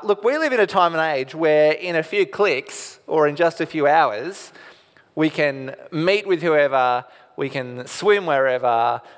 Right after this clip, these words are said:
uh, we can watch whatever, uh, we can drink whatever. We just have a thousand options, which is why the second part of our reading this morning actually has something really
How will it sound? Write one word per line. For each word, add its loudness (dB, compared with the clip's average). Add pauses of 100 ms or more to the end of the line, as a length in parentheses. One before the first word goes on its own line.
uh, -2
we -6
can -10
watch 2
whatever, 0 (240)
uh, -2
we -6
can -6
drink -2
whatever. 2
We -4
just 0
have -2
a -6
thousand 0
options, -6 (1300)
which -2
is 0
why 6
the -4
second -4
part 4
of -4
our 0
reading -4
this -10
morning -6 (180)
actually -4
has -2
something -6
really -2